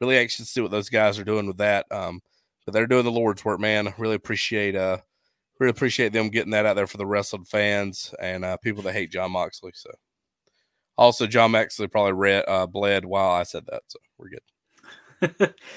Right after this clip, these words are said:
Speaker 2: Yeah, guys, uh, definitely check out, uh, Wrestling Recommendations on Facebook and on TikTok. Uh, I know we, we had some videos go, like, we were talking about the Scott Steiner heel turn in nineteen ninety-two that we all forgot about. I wasn't, we weren't the only ones. A lot of people were like, "I don't remember this."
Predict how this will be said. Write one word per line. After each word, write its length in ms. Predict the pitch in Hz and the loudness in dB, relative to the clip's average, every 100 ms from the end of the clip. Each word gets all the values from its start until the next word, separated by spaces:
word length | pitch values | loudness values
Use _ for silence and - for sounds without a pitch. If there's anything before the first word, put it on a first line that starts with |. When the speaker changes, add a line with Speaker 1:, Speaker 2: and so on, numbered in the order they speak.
| - - - _ 190 | -20 -20 -20 _ -4
Speaker 2:
Yeah, 140 | 208 | 0
guys, 380 | 202 196 180 180 | 6 6 6 2
uh, 180 | 151 139 | 4 4
definitely 360 | 143 214 180 | 2 0 0
check 260 | 147 170 156 | -2 -2 0
out, 340 | 139 135 131 - | 0 0 -2 -8
uh, 240 | 120 113 113 | -8 -6 -4
Wrestling 280 | 127 - | -6 -4
Recommendations 580 | 123 - 123 120 117 123 | -6 -6 -4 -4 -4 -10
on 420 | - 113 117 117 | -8 -6 -6 -8
Facebook 640 | 113 - 214 - 208 180 - - | -8 -6 -6 0 0 0 -8 -8
and 240 | 160 156 | -6 -4
on 260 | 156 151 147 | -2 -2 -2
TikTok. 640 | 156 156 143 143 135 - - | -8 -8 -4 -4 -4 -8 -14
Uh, 40 | 127 | -8
I 300 | 120 117 120 | -6 -6 -6
know 120 | 123 | -4
we, 160 | 127 127 | -4 -4
we 200 | 123 120 | -6 -4
had 120 | 120 | -4
some 100 | 120 | -6
videos 320 | 123 120 117 | -4 -4 -2
go, 260 | 123 120 117 | 0 0 0
like, 200 | 117 107 | -6 -6
we 80 | |
were 60 | 117 | -6
talking 180 | 110 120 | -4 -6
about 80 | 117 | -6
the 60 | |
Scott 240 | - 117 - | -6 -6 -6
Steiner 280 | 123 123 | -8 -6
heel 200 | 120 127 | -2 -2
turn 360 | 123 135 127 123 - - - - | -2 -6 -4 -6 -12 -20 -14 -4
in 80 | |
nineteen 260 | 123 127 139 | -2 -2 0
ninety-two 380 | 131 127 - 139 | -2 -2 0 2
that 120 | 127 | 4
we 120 | 135 | 4
all 120 | 143 | 4
forgot 360 | 165 151 139 110 | 2 2 2 2
about. 320 | 110 120 - | 4 2 2
I 80 | - | 2
wasn't, 340 | 143 180 180 170 | 2 2 -4 0
we 100 | 240 | 2
weren't 200 | 247 214 | 2 2
the 80 | |
only 160 | 214 196 | 2 2
ones. 220 | 131 123 | 0 2
A 40 | 131 | 2
lot 60 | |
of 80 | 156 | 2
people 120 | 151 | 0
were 40 | 127 | -4
like, 140 | - | -4
"I 40 | |
don't 100 | 180 | -12
remember 340 | 156 139 170 120 | -10 -10 -4 -2
this." 240 | 107 - | -2 -6